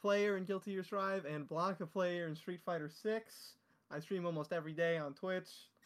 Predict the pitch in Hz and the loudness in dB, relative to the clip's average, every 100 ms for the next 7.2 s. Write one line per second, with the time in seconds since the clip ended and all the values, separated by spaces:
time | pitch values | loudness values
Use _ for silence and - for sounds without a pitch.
0 | _ - _ - 135 139 131 127 123 143 | _ -20 _ -10 -8 -6 -4 -4 -4 -4
1 | 147 143 147 151 151 143 135 147 147 147 | -4 -4 -2 -2 -2 -4 -4 -6 -6 -6
2 | 147 147 151 156 151 147 143 135 139 139 | -6 -4 -4 -4 -6 -6 -6 -6 -6 -8
3 | _ - _ _ _ - 180 180 180 190 | _ -20 _ _ _ -6 2 4 6 6
4 | 190 175 165 180 160 156 - 180 151 165 | 6 4 0 0 0 0 0 -2 2 0
5 | 156 165 147 147 - 156 147 143 151 147 | 2 -2 0 -2 -4 -2 0 0 -2 -2
6 | 143 139 156 156 160 147 151 139 160 139 | -2 -2 -2 -2 -2 -2 -2 -2 -2 0
7 | 143 | 0